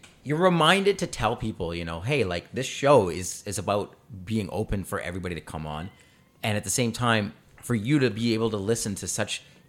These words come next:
differing views on different things that you might expand your mind a little bit. If one person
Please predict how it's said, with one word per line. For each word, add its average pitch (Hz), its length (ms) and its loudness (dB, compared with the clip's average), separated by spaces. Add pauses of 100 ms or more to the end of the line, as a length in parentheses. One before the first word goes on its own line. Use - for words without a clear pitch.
differing 110 440 0
views 92 560 -4
on 82 200 -6
different 95 380 -8
things 104 400 -6 (380)
that 98 220 -2
you 110 60 0
might 160 220 4
expand 95 380 -4
your 87 100 -8
mind 82 160 -8
a 80 40 -12
little 80 180 -8
bit. 71 80 -6
If 101 160 -8
one 147 340 0
person 90 560 -2